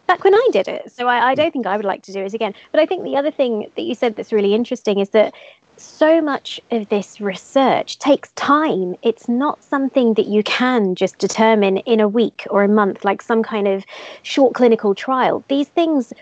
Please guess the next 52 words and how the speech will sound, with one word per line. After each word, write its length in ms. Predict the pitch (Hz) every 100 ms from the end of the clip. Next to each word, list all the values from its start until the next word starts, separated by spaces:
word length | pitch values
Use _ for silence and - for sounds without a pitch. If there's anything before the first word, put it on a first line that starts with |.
| _
really 600 | 220 240 320 339 339 247
need 340 | 220 247 294 214
to 120 | -
be 80 | 202
analysed 500 | 208 254 202 185 180
on 80 | 185
this 120 | 190
kind 160 | 220 202
of 100 | 190
longitudinal 640 | 196 196 - 190 180 165
scale. 400 | - - 214 180
I 40 |
mean, 160 | 190 196
some 160 | 233 233
of 100 | 208
the, 180 | 196 -
the 80 |
studies 360 | 196 220 202 196
that 120 | 208
Susie's 380 | - 233 233 208
been 140 | 202
looking 260 | 190 - 180
at 60 | 185
have 80 |
been 120 | 202 196
going 160 | 196
on 80 | 190
for 100 | 196
decades 480 | 196 185 - 190 -
and 100 | 196
decades. 380 | 202 214 170 -
And 120 | 220 - - - - _ -
I 60 | 277
think 260 | 349 320 226
that's 240 | 277 -
the 100 | -
kind 140 | 262
of 60 | 226
key 180 | 233 220
thing 160 | 269
here. 160 | 240 185 -
We, 160 | 339 349 -
we 240 | 226 330 - -
don't 260 | 247 240 208
know 380 | 208 214 202
how 360 | 202 202 220 214
this 280 | 196 208 -
might 320 | 208 202 -
bite 260 | 196 190 - _ _ -
any 320 | 220 247 233
of 100 | 196
us 260 | 202 190